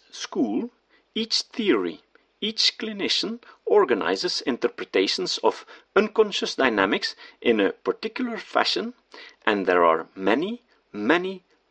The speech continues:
plausible interpretations. Volgens Mitchell is de idee van een niet geconstrueerde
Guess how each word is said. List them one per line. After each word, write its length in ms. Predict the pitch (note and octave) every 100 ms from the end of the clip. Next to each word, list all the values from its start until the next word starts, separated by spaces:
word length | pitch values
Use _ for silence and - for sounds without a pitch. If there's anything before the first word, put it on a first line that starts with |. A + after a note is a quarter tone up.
| _
plausible 680 | - B2 D3 C#3 A#2+ B2+ C#3+ -
interpretations. 1120 | A2 - - - - F2 - - - - - _ _ _ - - - - -
Volgens 400 | D#3 E3 D#3 -
Mitchell 460 | F3+ - A#2 C3+
is 180 | - A2
de 120 | A#2
idee 420 | B2+ C3 F3+ D3+ -
van 220 | G2+ G2+
een 240 | G2+ F#2 B2
niet 260 | A#3+ -
geconstrueerde 1300 | A#2 B2 C3 G#3+ F#3+ - E3+ D#3+ D#3 D3+ C#3 A2 F#2+